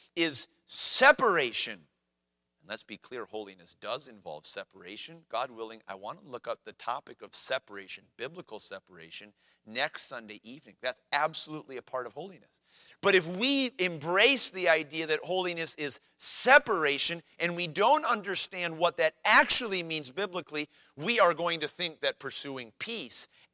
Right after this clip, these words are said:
and holiness, well, those are strange bedfellows. And sometimes people who seem most to be pursuing holiness seem to be the people who are at least at peace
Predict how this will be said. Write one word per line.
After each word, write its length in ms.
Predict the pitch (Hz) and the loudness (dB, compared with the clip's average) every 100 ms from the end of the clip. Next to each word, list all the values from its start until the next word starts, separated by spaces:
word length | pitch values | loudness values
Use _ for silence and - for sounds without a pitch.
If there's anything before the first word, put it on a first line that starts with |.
| - | 4
and 460 | 226 254 208 135 | 8 8 6 2
holiness, 600 | 123 127 110 104 87 - - | -2 -4 -4 -8 -10 -12 -12
well, 160 | 90 | -12
those 220 | 90 117 127 | -10 -10 -8
are 80 | |
strange 460 | - - 110 117 123 | -8 -10 -10 -12 -6
bedfellows. 800 | 117 104 - 85 73 _ - - _ _ _ _ _ _ _ _ | -4 -4 -6 -14 -14 _ -20 -20 _ _ _ _ _ _ _ _
And 120 | 165 | 2
sometimes 840 | 170 269 311 302 170 143 165 - - _ _ _ | 4 4 2 0 0 0 -2 -4 -4 _ _ _
people 420 | - 220 214 190 156 | -8 -6 -6 -6 -6
who 400 | 165 160 151 143 _ | -6 -8 -8 -12 _
seem 500 | - - 196 180 156 | -2 -2 -2 -8 -6
most 360 | 156 208 247 - | -2 -2 -2 -4
to 80 | 165 | -8
be 140 | 147 | -12
pursuing 540 | - 135 - 127 117 | -12 -10 -8 -8 -12
holiness 540 | 107 104 98 98 95 - | -14 -14 -14 -16 -12 -8
seem 300 | - 156 165 | -6 -8 -14
to 100 | - | -16
be 140 | 143 | -16
the 100 | 131 | -20
people 340 | 131 127 - 147 | -18 -20 -18 -16
who 140 | 156 | -10
are 60 | 165 | -10
at 180 | 160 165 | -10 -12
least 340 | 220 294 - | -12 -10 -10
at 180 | - 110 | -12 -14
peace 520 | - 113 90 - - | -16 -20 -18 -18 -18